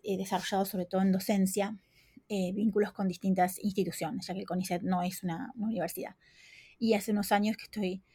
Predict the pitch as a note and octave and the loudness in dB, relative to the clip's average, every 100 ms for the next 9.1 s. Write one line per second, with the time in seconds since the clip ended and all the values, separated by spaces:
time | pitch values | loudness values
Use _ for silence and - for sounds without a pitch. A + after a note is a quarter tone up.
0 | _ _ - G3+ F#3+ F#3+ G3+ G3 G3 F#3+ | _ _ -4 0 2 6 6 6 4 2
1 | F#3+ F#3 F#3+ F#3+ G3 - G#3+ F#3 F#3 G3 | 0 -2 -2 -2 -6 -10 -6 -6 -4 -2
2 | F#3+ G3+ G3 G3 - G3+ G3 F#3+ G3 F#3+ | 0 2 0 -2 -6 -4 -2 -2 -2 0
3 | F#3 F#3+ F#3 F3+ F#3+ - F3 F3+ - A3+ | 2 2 0 -2 -4 -2 -2 0 2 4
4 | A3 G#3 F3+ E3+ E3+ E3+ F#3+ G#3+ - F3+ | 4 2 -6 -4 -4 -2 0 0 2 0
5 | F#3 F#3 - - G3 G3 G3+ F3+ - - | -2 -8 -12 -4 0 2 2 0 -4 -14
6 | - F#3+ F#3 F#3+ F#3 F3+ F3 - G3+ F#3+ | -8 -8 -8 -8 -6 -4 -4 -4 -4 2
7 | G#3 G3 G3 F#3+ F#3 F3+ - A#3 A3+ G3 | 2 2 2 0 -2 -6 2 4 4 2
8 | - F3+ F3+ - - - G#3 F#3+ F#3 F#3+ | -4 -4 -4 -6 -8 0 4 4 2 -4